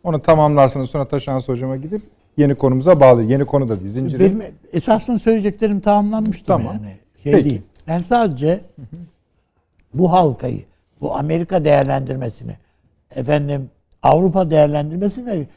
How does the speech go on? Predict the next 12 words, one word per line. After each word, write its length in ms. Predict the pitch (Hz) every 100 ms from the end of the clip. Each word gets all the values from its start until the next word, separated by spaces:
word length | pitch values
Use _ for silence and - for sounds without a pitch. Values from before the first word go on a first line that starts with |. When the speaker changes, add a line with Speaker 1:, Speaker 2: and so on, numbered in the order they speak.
| _ _ _
Speaker 2:
Orta 400 | 143 143 208 214
Doğu 300 | 208 208 175
bölgeye 480 | 147 147 147 175 214
ilişkin 400 | 196 160 - 175
değerlendirmeyi 680 | 160 156 151 147 143 127 110
az 200 | - 151
önce 360 | 190 170 185 175 - _ _ _ _ _ _ _ _ _ -
gerek 220 | 139 156
hocam, 500 | 160 147 151 147 151 139
gerek 280 | 135 123
Taşans 420 | - 135 143 143 208
Hoca 340 | 185 143